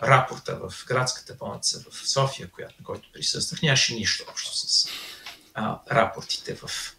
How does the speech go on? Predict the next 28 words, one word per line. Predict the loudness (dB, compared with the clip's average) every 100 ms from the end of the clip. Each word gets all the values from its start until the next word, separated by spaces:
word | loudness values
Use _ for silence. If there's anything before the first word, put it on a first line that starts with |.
| -20 -20 -20 -18 -8
в | 4
Щатите. | 4 6 4 2 0 2 0 0 -14 -20 -20 -20 _ _ -10 -10 -20 -10 0
И | 2 2 -2
така | -4 0 2
че | 4
те | 6
имат | 6 6 4 0
достатъчно, | 0 4 6 6 2 2 2 2 -2 _ _ _ _
а, | -2 -2 -2 -6
експозиция | -4 -4 -2 0 0 2 2 4 0
към, | 2 2 4 2 -2 _ -20 _ _
към | 0 2
основите | 4 6 8 6 2 -8
на | -8
медицината | -8 -2 0 2 0 -2
и |
основните | 0 2 0 -2 -8 -4
теми. | -4 -4 -14 _ _ -20 -18 -20 _ -2
А, | 0
същевременно | 0 -2 0 4 4 4 2
далеч | 2 4 4 2
не | 0
всеки | 2 2 2 0 -4 -4 -4 -10 -8 -2
си | 0 2
дава | 2 4
сметка | 2 2 0 0 -2
за, | 0 0 0 -2 -8 -6
а, | -4